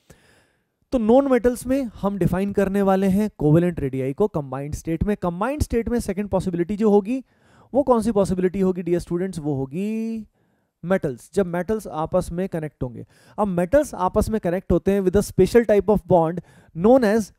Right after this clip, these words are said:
metallic bond। मेटल्स के बीच में जब कनेक्शन होता है, जैसे सोडियम सोडियम,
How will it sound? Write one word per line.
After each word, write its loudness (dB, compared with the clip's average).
metallic 0
bond। -6
मेटल्स -4
के 0
बीच 0
में 2
जब 4
कनेक्शन -4
होता 2
है, 2
जैसे 0
सोडियम 4
सोडियम, 4